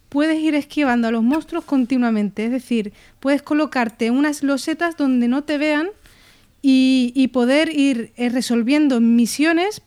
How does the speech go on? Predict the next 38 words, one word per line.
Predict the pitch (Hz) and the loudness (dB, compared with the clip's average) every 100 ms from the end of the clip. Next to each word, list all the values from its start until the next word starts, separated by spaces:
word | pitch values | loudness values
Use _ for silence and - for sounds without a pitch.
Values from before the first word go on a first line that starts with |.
| _ | _
para, | 294 302 233 185 - - | 0 2 0 -2 -6 -4
eh, | 233 220 214 226 | -2 0 0 0
mejorar | 233 233 233 254 | 0 0 -2 -2
a | 269 | -2
tu | 302 | -4
personaje, | 311 277 311 339 339 | -6 -4 -2 -2 -4
y | |
cuando | 294 247 214 | -4 -4 -4
estés | - 277 | -6 -6
preparado, | 330 311 311 339 381 370 | -6 -4 -2 -2 -4 -10
pues | - 254 226 - - - _ | -6 -6 -6 -10 -20 -20 _
irte | 285 285 285 | -2 -2 -2
a | 277 | -2
donde | 254 254 | -2 -4
está | - 247 | -6 -8
ese | 240 254 247 240 | -6 -4 -2 -2
monstruo | 277 339 - 370 370 - _ | -2 -4 -6 -8 -8 -10 _
y | 247 240 | -4 -4
atacarle. | 220 208 240 214 185 185 _ _ - - - | -4 -4 -4 -6 -8 -12 _ _ -20 -20 -2
Pero, | 294 330 392 381 _ _ | 0 2 -2 -6 _ _
claro, | - 269 247 | 0 2 2
como | 240 214 202 | 0 0 0
vas | 196 240 | -2 -2
contra | - 269 254 277 | 0 0 2 0
reloj | 277 277 311 339 - | 2 2 2 0 -2
porque | 226 220 - 202 | -4 -4 -4 -6
tienes | - 226 240 254 | 0 2 2 2
un | 247 | 0
tiempo | 240 302 285 233 | 0 -2 -2 -2
para | 208 196 | -2 -2
pasarte | 196 185 208 208 233 233 226 220 | -2 -4 -6 -2 -2 0 -2 -2
la | 233 233 | 0 0
misión, | 233 - 349 370 | 0 -2 -4 -4
pues | 247 214 - | -6 -6 -2
tienes | 226 240 | 0 0
que | - 285 | 0 0
ir, | 277 | 0
mm, | 254 269 254 | 0 0 0